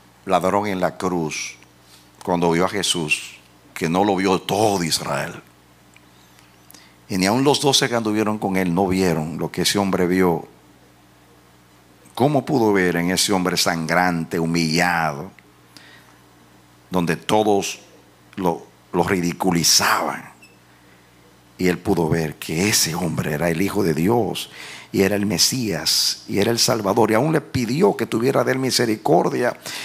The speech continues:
y que le guardara un lugar en su reino.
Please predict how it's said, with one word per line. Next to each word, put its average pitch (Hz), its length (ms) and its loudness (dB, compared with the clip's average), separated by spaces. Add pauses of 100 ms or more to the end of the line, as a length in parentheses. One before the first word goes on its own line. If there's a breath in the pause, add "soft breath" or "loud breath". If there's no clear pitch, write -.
(180 loud breath)
y 101 80 2
que 120 160 2
le 113 80 4
guardara 113 400 2
un 117 40 0
lugar 98 340 2
en 87 80 -4
su 87 140 -2
reino. 87 680 -4